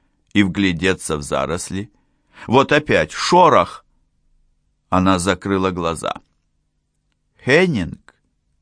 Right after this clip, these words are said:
прошептала она. Голос её не слушался. Шорох прекратился. Она откашлялась, чтобы вернуть способность говорить.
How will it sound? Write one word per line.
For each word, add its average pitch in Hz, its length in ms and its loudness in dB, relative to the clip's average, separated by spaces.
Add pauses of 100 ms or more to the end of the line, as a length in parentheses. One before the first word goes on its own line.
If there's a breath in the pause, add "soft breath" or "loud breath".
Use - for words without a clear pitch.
(480)
прошептала 85 720 -4
она. 50 320 -10 (840 loud breath)
Голос 107 500 2
её 92 200 2
не 95 160 2
слушался. 53 760 -8 (720)
Шорох 101 520 2
прекратился. - 920 -6 (680)
Она 87 320 2
откашлялась, 78 760 -4
чтобы 85 380 -6
вернуть 87 440 -4
способность 80 840 -6
говорить. 73 640 -6